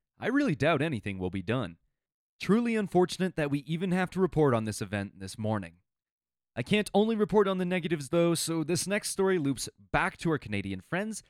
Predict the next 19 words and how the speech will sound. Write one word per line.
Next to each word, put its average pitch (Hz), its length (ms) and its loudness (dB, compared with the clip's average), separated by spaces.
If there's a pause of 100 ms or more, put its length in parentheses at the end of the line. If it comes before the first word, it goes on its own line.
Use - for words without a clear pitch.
(140)
at 143 160 -6
T 175 200 -4
C 160 280 -6
Energy. 110 500 -4 (440)
Some 226 180 -2
of 214 140 -6
you 208 160 0
may 160 280 -2
remember 165 420 0
that 107 200 -2
right 156 180 -2
before 151 260 -2
the 135 80 -4
Keystone 143 480 -6
X - 180 -6
L 113 120 0
permit 104 340 -6
was 98 120 -12
revoked, 104 400 -4